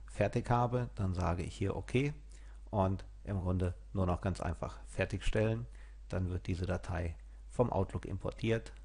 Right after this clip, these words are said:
und schon sind dementsprechend die Daten hier vollständig vorhanden. Ja, so schnell haben Sie jetzt im Grunde die Xing-Kontakte zu Outlook überführt und können dementsprechend die Kontakte hier im Outlook verwalten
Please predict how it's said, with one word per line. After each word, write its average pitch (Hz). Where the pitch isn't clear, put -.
und 92
schon 92
sind 120
dementsprechend 92
die -
Daten 82
hier 107
vollständig 101
vorhanden. -
Ja, 98
so 101
schnell 101
haben 95
Sie 95
jetzt 98
im 98
Grunde 98
die 117
Xing-Kontakte 92
zu -
Outlook 95
überführt 107
und 87
können 90
dementsprechend 90
die -
Kontakte 95
hier 92
im 90
Outlook 87
verwalten 82